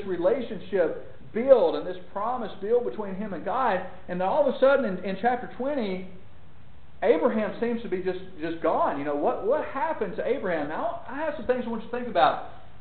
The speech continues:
Abraham, if you remember back, Abraham had defeated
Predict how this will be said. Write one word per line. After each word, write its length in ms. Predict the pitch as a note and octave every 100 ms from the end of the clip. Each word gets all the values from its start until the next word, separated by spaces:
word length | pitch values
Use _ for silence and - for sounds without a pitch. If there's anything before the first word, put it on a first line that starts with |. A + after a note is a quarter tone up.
| -
Abraham, 600 | C#4+ F#4 C4 G#3 G#3+ G#3
if 60 |
you 60 | D4+
remember 300 | F4+ D4 G3
back, 480 | F#3 B3 A3 E3+ - - -
Abraham 560 | A#3+ E4+ D4 A3+ A3+ G3+
had 160 | G#3+
defeated 640 | F3 - G#3 C4+ F#3 -